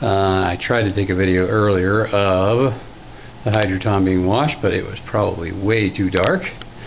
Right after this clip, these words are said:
Um, let's see, oh, I got some little, uh, hydroton in my little thing that's gonna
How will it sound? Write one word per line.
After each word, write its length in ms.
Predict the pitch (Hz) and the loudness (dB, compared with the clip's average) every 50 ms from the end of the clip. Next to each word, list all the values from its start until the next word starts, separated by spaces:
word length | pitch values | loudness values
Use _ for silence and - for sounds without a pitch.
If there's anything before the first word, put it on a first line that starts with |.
| - - - - - - - - - | -14 -14 -14 -16 -14 -14 -10 -4 -2
Um, 560 | 110 107 104 101 98 101 98 95 95 95 - - - - - - - - - - - - - - | 0 0 2 2 2 2 2 2 0 -2 -4 -6 -12 -12 -12 -14 -18 -18 -18 -18 -18 -18 -18 -16
let's 140 | - - - | -16 -12 -8
see, 160 | - 107 147 | -4 -2 -2
oh, 160 | 220 269 285 247 | 0 0 0 0
I 80 | 175 | 0
got 140 | 127 120 101 | 0 0 -2
some 200 | - - 104 101 | -2 0 0 0
little, 180 | 104 98 87 - - - - - - - - - - - - - - - - - - - - - - - - - - - - - - | 0 0 -2 -6 -10 -14 -16 -16 -16 -16 -16 -16 -16 -16 -16 -16 -14 -12 -12 -12 -12 -10 -8 -6 -6 -6 -6 -6 -10 -12 -12 -8 -6
uh, 420 | - - - - - - - - - - - - - - - - - - - - - - - - - - | -4 -2 -2 0 -2 -4 -6 -8 -10 -14 -16 -18 -18 -18 -18 -18 -18 -18 -18 -16 -16 -14 -14 -14 -12 -6
hydroton 560 | - 139 127 110 101 95 107 107 104 104 107 | -2 0 0 2 0 0 0 0 2 2 2
in 180 | 101 98 101 98 | 2 2 2 2
my 300 | 95 95 92 92 90 - - - - | 2 2 0 0 -2 -4 -10 -8 -4
little 260 | 113 107 104 92 - - - - - - - - - - - - - - - - - - - - | -2 0 0 -2 -4 -6 -12 -14 -14 -14 -12 -14 -16 -16 -18 -18 -18 -16 -14 -14 -14 -12 -6 -2
thing 100 | 120 110 | 0 0
that's 140 | 104 98 - | 0 0 -2
gonna 260 | - 113 101 92 | -2 -2 -2 -2